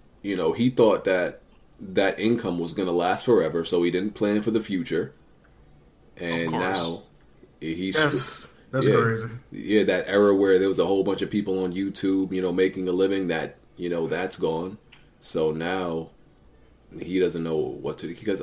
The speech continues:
Speaker 1: I know he got, he got somewhat of a disability, but he can work. He can definitely work. And now he just, he's a freaking mess.
Speaker 3: Let me look his channel up real quick.
Speaker 1: Bruh. It's funny, like, there's, there's people,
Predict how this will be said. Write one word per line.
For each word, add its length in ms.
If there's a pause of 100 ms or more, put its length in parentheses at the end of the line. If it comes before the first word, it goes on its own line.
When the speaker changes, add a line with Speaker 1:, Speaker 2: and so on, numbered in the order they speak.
Speaker 1:
I 60
know 140
he 100
got, 160
he 80
got 200
somewhat 340
of 80
a 40
disability, 600
but 200
he 100
can 200
work. 280 (440)
He 120
can 120
definitely 300
work. 280 (1000)
And 220
now 340
he 120
just, 760 (220)
he's 140
a 40
freaking 340
mess. 460 (140)
Speaker 3:
Let 100
me 60
look 160
his 200
channel 380
up 120
real 220
quick. 360 (360)
Speaker 1:
Bruh. 260 (960)
It's 220
funny, 300
like, 340
there's, 220 (180)
there's 180
people, 580